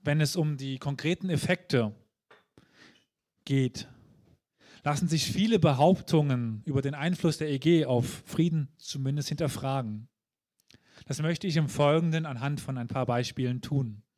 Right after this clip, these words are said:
Aber zunächst sei mal zwischen drei Dimensionen des Friedens unterschieden.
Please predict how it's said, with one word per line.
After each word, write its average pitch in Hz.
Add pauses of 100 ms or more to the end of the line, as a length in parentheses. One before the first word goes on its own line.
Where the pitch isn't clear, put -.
(1000)
Aber 165
zunächst 180
sei 170
mal 175
zwischen 151
drei 139
Dimensionen 147
des 139
Friedens 127
unterschieden. 127